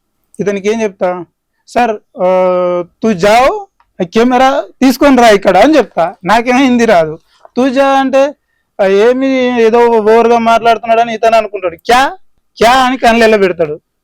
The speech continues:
నాకేమో హిందీ రాదు. మేడము, మేడం ఏమో ఎక్కడో కూర్చుంటది. "మేడం ఇక్కడ రా, ఇక్కడ రా" అని పిలిచి, మేడం పిలిచి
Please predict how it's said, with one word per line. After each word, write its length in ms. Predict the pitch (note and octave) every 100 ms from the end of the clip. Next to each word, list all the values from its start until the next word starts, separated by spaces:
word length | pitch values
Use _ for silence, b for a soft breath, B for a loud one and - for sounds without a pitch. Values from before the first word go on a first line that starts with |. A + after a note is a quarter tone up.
| _
నాకేమో 360 | G#3 G#3+ G#3+ A#3
హిందీ 240 | A#3 G3
రాదు. 300 | F#3 D#3+ D3+ D#3 _ -
మేడము, 560 | A#3 A#3 B3+ A#3 F#3 - B3+
మేడం 400 | G3 A#3 B3+ B3
ఏమో 140 | C4+
ఎక్కడో 340 | A#3 G#3 A#3 A#3+
కూర్చుంటది. 520 | A3 A3+ G3 D#3+ D#3 _ _ -
"మేడం 320 | G#3+ B3 B3
ఇక్కడ 200 | A3 G3+
రా, 100 | A#3
ఇక్కడ 240 | A3+ G#3+
రా" 80 | G#3+
అని 140 | A3 G#3
పిలిచి, 260 | G#3 G3
మేడం 360 | G#3 G#3 G#3 G#3
పిలిచి 360 | G3 F#3 F#3+